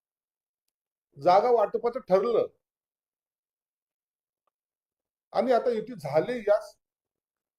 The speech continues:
संभ्रमामध्ये मी पण होतो की आता युती झाली, आता काही वाद होणार नाही. परंतु सकाळी जेव्हा त्यांना, त्यांनी प्रस्ताव द्यायचा होता जागेचा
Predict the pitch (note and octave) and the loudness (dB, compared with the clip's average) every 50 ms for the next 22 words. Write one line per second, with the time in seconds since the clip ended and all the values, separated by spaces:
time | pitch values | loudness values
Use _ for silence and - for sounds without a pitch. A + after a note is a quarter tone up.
0 | _ _ - F#3 E3+ F3 G3 A3+ A3+ A#3 A3 A3 A3+ A3 A3 A3 A3 - - B3 | _ _ -2 0 0 2 4 4 4 4 2 0 -2 -6 -6 -8 -4 0 2 2
1 | A#3+ - G3 G#3 G#3+ - A#3 A3 G3+ F#3 F#3+ - A3 A3 - G#3+ F3+ - - G#3 | 2 2 -2 -14 -8 -6 -4 -2 -2 -2 -2 -4 -4 -4 -2 -4 -4 -4 -4 -6
2 | G3+ G3 - _ - D#3+ D#3+ D#3+ A#3 A3 F3 - - G3+ - G3+ G#3 F#3 E3 E3 | -6 -6 -8 _ -2 0 0 2 2 0 -2 -2 -4 -6 -4 -2 0 2 2 0
3 | F3 - D3+ D3+ D3+ E3 G3+ G3 G3 - D#3 C3+ B2+ - _ _ _ _ _ _ | 0 0 0 0 2 2 2 2 2 -2 -6 -6 -6 -8 _ _ _ _ _ _
4 | _ _ _ _ _ _ _ _ _ _ _ _ _ _ _ _ _ _ _ _ | _ _ _ _ _ _ _ _ _ _ _ _ _ _ _ _ _ _ _ _
5 | _ _ _ _ _ _ _ _ _ _ _ _ _ _ _ _ _ _ _ _ | _ _ _ _ _ _ _ _ _ _ _ _ _ _ _ _ _ _ _ _
6 | _ _ _ - F#3 G#3 A#3 A#3 A#3 B3+ C4 - - - E3+ - A3 A3+ A3+ B3 | _ _ _ 0 2 4 4 4 2 -2 -8 -4 -2 -2 0 4 4 4 6 4
7 | A3+ E3+ F3 F#3 F3 E3+ F3+ F#3+ G#3+ A3 A3 - - A3+ A#3+ - - _ _ - | 4 0 -2 -2 -2 -2 0 0 0 -2 -4 -4 -6 -4 -6 -10 -10 _ _ -6
8 | E3 E3 G#3 A#3 A#3+ - - F3 E3+ E3 - - A3+ A#3 G#3+ F3+ E3+ E3 - G#3 | -4 -4 -4 -6 -6 -4 -2 -4 -4 -2 -2 -2 -2 2 2 2 2 2 2 0
9 | F#3 D#3 C#3+ - F3 D#3 D3+ C#3 C3 D3+ D#3+ _ - | 0 2 0 -2 -2 0 0 -2 -2 -4 -12 _ -16